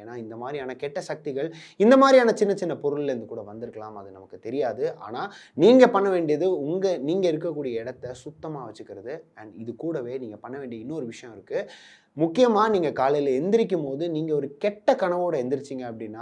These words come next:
அந்த கனவை பத்தி நினைக்காம காலையில எந்திரிச்சு குளிச்சுட்டு முடிஞ்ச அளவுக்கு நீங்க எந்த மத நம்பிக்கையில இருந்தாலும் உங்க கோயிலுக்கு போயிட்டு வாங்க. உங்க கோயிலுக்கு போகும்போது கண்டிப்பா உங்களுக்கு ஒரு மன நிம்மதின்றது கிடைக்கும்.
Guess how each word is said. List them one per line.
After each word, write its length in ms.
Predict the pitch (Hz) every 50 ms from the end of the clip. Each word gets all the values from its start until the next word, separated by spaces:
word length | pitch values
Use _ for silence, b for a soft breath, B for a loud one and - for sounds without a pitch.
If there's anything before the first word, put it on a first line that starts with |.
| 131 135
அந்த 140 | 120 107 104
கனவை 360 | 104 - 120 120 147 165 165
பத்தி 300 | 151 156 131 120 131 135
நினைக்காம 640 | 120 110 104 110 131 139 143 135 117 110 110 117 131 -
காலையில 540 | - 120 117 120 131 139 147 143 123 117 127
எந்திரிச்சு 420 | 151 165 175 151 139 - 160 151 151 -
குளிச்சுட்டு 500 | - 180 214 208 - 151 - 139 147 165 B B B B B 147
முடிஞ்ச 220 | 180 214 254 262
அளவுக்கு 280 | 233 202 185 185 180 180
நீங்க 180 | 170 147 127
எந்த 220 | 123 123 135 165 170
மத 220 | 151 135 131 151
நம்பிக்கையில 420 | 151 147 143 139 131 131 135 127 120
இருந்தாலும் 560 | 113 117 123 147 143 127 117 123 143 160 -
உங்க 260 | - 117 113 107 101 -
கோயிலுக்கு 400 | - 143 156 156 139 113 - -
போயிட்டு 300 | - 101 104 104 110 110
வாங்க. 360 | 101 98 98 101 117 156 B B B B B B
உங்க 160 | - 110 107 107
கோயிலுக்கு 360 | - 151 175 160 143 117 104
போகும்போது 340 | - 117 110 110 113 123 131
கண்டிப்பா 380 | 123 117 113 117 120 120 123
உங்களுக்கு 300 | 120 113 107 104 98 -
ஒரு 80 | 107 104
மன 420 | 107 104 107 113 135 147 147 131 113
நிம்மதின்றது 600 | 107 113 127 135 135 123 120 120 120 113 104 95
கிடைக்கும். 380 | 98 - 101 104 101 - -